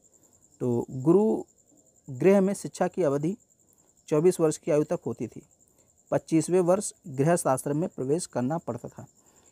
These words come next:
यानी कि जो है कि आप पच्चीस वर्ष मान सकते हैं कि यानी कि पच्चीस वर्ष जो है शिक्षा प्राप्त कर सकता था शिष्य अपने गुरु के आश्रम में। उसके बाद गुरु जो है उसको अनुमति दे देता था कि आप शादी विवाह कर सकते हैं।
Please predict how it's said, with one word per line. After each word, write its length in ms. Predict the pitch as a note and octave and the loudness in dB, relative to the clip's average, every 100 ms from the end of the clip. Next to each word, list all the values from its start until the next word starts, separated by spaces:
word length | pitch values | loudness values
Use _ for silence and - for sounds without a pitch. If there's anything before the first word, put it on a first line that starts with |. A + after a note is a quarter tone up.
| _ - | _ -8
यानी 140 | - G#3+ | -4 -4
कि 340 | - G#2+ - - _ _ _ - | -4 -4 -4 -8 _ _ _ -6
जो 120 | D#3+ | -2
है 100 | F3+ | -2
कि 240 | - G3+ - _ _ | -4 -8 -10 _ _
आप 140 | D#3 - | -8 -6
पच्चीस 300 | C3 - F#3 | -8 -8 -8
वर्ष 140 | D3+ D3+ | -6 -6
मान 160 | C3 | -6
सकते 240 | C3 A#2+ - | -8 -10 -10
हैं 160 | F#3 - _ _ _ | -10 -10 _ _ _
कि 60 | F3 | -8
यानी 140 | F#3+ | -6
कि 200 | G#3+ A3+ B3+ - | -6 -8 -10 -8
पच्चीस 380 | G3 - G#3+ F3+ | -8 -8 -8 -8
वर्ष 180 | D3 | -10
जो 180 | C3+ C3 | -8 -6
है 160 | C3+ G#3+ - _ _ _ _ _ _ _ _ _ | -6 -8 -14 _ _ _ _ _ _ _ _ _
शिक्षा 340 | - D3 - G3 - _ _ _ _ _ _ | -14 -12 -8 -8 -8 _ _ _ _ _ _
प्राप्त 260 | D3 C#3 _ | -6 -6 _
कर 140 | C3 | -10
सकता 320 | - A#2+ A#2+ | -8 -10 -10
था 180 | - F3+ - _ _ _ _ _ - | -8 -10 -10 _ _ _ _ _ -12
शिष्य 240 | F3+ - | -10 -10
अपने 280 | - - D3 | -12 -8 -6
गुरु 200 | C3+ C#3 | -4 -6
के 120 | - | -6
आश्रम 300 | - - B2 | -8 -8 -10
में। 120 | A#2 - | -10 -12
उसके 200 | D3+ - | -10 -6
बाद 240 | E3 D#3+ G#3 _ _ _ _ - | -4 -4 -4 _ _ _ _ -10
गुरु 240 | D3 E3+ E3+ | -2 2 2
जो 100 | D3+ | 0
है 60 | |
उसको 360 | E3+ D#3 - D#4+ - _ _ - | -4 -8 -10 -12 -14 _ _ -8
अनुमति 360 | D3 C#3+ F3 | -6 -4 -2
दे 120 | D#3+ | -2
देता 240 | C#3 C3+ D#3 | -2 -4 -6
था 140 | F#3+ | -8
कि 160 | F#3+ E3+ | -8 -6
आप 100 | D3 | -8
शादी 300 | - B2+ C3+ | -8 -8 -4
विवाह 220 | C3+ C#3+ | -2 -4
कर 220 | D3 B2 | -4 -8
सकते 360 | - - - | -10 -14 -18
हैं। 100 | - | -20